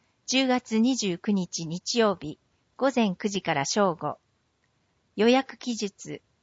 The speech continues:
十月二十七日金曜日、午後五時まで。予約、お問い合わせ先、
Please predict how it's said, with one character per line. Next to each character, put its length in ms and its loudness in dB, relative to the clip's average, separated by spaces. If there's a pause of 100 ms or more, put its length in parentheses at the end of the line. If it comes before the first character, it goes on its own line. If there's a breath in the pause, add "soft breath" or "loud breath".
(420)
十 200 0
月 440 -2
二 180 2
十 220 0
七 300 2
日 340 -4
金 260 2
曜 240 4
日、 240 -12 (180)
午 140 2
後 140 0
五 160 4
時 140 -2
ま 120 -2
で。 220 -12 (760)
予 120 2
約、 520 0
お 100 0
問 200 2
い 60 2
合 80 4
わ 100 4
せ 160 -4
先、 480 -6